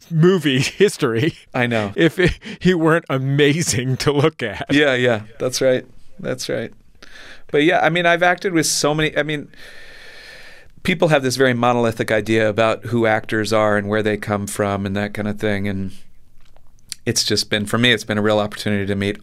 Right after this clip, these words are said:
Speaker 2: all kinds of different people. I mean, it is, people come for all kind of different reasons. I mean, they're the generic sort of, "I wanna be famous" things, but they don't last very long. You know, the ones who really stick around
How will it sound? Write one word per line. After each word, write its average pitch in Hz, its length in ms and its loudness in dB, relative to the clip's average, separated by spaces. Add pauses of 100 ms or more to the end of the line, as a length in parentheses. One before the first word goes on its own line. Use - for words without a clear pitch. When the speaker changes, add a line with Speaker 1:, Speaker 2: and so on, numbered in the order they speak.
Speaker 2:
all 123 300 2
kinds 104 380 -2
of 95 60 -2
different 92 320 -6
people. - 240 -8
I 104 80 -6
mean, 98 220 -2
it 117 100 0
is, - 460 -4 (1400)
people 127 300 -2
come 98 220 -4
for - 140 -6
all 110 360 -2
kind 101 260 -6
of 95 60 -4
different 95 240 -4
reasons. 95 380 -6
I 127 60 -2
mean, 139 120 0
they're 135 160 2
the 117 160 0
generic 104 720 -2
sort 104 220 -2
of, 95 120 -2
"I 98 60 -2
wanna 101 180 -2
be 95 120 -4
famous" 101 440 -2
things, 98 280 -6
but - 160 -8
they 120 100 -2
don't 127 180 -4
last 104 280 -2
very 98 180 -2
long. 92 320 -6 (560)
You 107 100 -4
know, 104 80 0
the 101 80 0
ones 113 180 0
who 117 100 0
really 107 180 2
stick 104 260 -2
around 98 600 -2